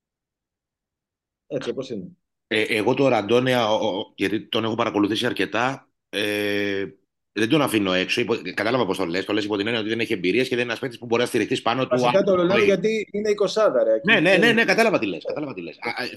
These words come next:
Speaker 2: εγώ θεωρώ ότι έχει όλα τα φόντα για να κάνει, ε, ξεπέταγμα που να αφήσει πολύ κόσμο παγωτό. Δηλαδή, έχει, είναι και καλός τεχνικά, είναι και aggressive, ε, εμπειρίες δεν έχει, παραστάσεις δεν έχει.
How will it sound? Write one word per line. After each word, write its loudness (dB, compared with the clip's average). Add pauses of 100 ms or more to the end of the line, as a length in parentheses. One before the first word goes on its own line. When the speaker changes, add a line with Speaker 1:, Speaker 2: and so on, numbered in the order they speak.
(120)
Speaker 2:
εγώ -2
θεωρώ 4
ότι 4
έχει 0
όλα 0
τα -4
φόντα -8
για -4
να -8
κάνει, -4 (400)
ε, -2
ξεπέταγμα -4
που -6
να -2
αφήσει -6
πολύ 0
κόσμο 0
παγωτό. -4
Δηλαδή, 0
έχει, 0
είναι -2
και -4
καλός -4
τεχνικά, -4 (360)
είναι -6
και -4
aggressive, -2 (100)
ε, -10
εμπειρίες 2
δεν -2
έχει, -4
παραστάσεις -4
δεν -4
έχει. -8